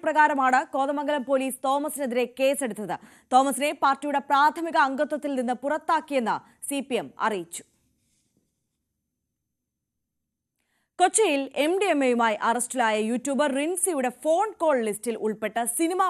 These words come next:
പ്രവർത്തകരെ കേന്ദ്രീകരിച്ച് പോലീസ് അന്വേഷണം. സിനിമാ താരങ്ങളും സംവിധായകനും ഉൾപ്പെടെ നാല് പേരെ ഫോണിൽ വിളിച്ച് പോലീസ് വിവരം തേടി. നാല് മാസത്തിലേറെയായി റിൻസിയെ സ്ഥിരമായി ഇവർ ഫോണിൽ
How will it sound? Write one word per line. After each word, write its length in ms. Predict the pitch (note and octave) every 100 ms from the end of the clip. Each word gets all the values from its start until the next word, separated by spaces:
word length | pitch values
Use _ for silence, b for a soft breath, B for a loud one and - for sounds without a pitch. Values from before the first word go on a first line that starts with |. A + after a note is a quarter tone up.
| F4
പ്രവർത്തകരെ 440 | A#3 G3+ G#3 G#3+ G#3
കേന്ദ്രീകരിച്ച് 600 | A3 G#3 G#3 F#3 F#3 F3+ D3+ B B
പോലീസ് 300 | C4 C4+ B3 G#3+
അന്വേഷണം. 380 | F#3 F3 D3 - _ B B -
സിനിമാ 220 | D4+ E4+ F4
താരങ്ങളും 400 | D#4 F4 D#4+ D#4 F4
സംവിധായകനും 680 | D#4 C4+ C#4 D#4+ E4 E4 E4+ C#4+
ഉൾപ്പെടെ 380 | C4 - C#4 F3 - B A3+ C4
നാല് 340 | D4 F4+ G4+ D4
പേരെ 260 | C4+ C4 C#4
ഫോണിൽ 300 | C4 B3 C4+
വിളിച്ച് 220 | A#3 G#3+ C#4+
പോലീസ് 320 | A#3+ G#3+ A3 -
വിവരം 260 | A3 A3+ A3+
തേടി. 220 | F3 D#3 - b b b B3
നാല് 300 | C4+ D#4+ F4 B3+
മാസത്തിലേറെയായി 920 | C4 C#4 C4 C#4 B3+ D#4+ F#4 B3+ F3 - F3
റിൻസിയെ 320 | B3 C4 D#4+ E4
സ്ഥിരമായി 520 | - C#4+ E4 F4+ G#4+ F4
ഇവർ 120 | B3+ A#3+
ഫോണിൽ 240 | A#3+ A#3+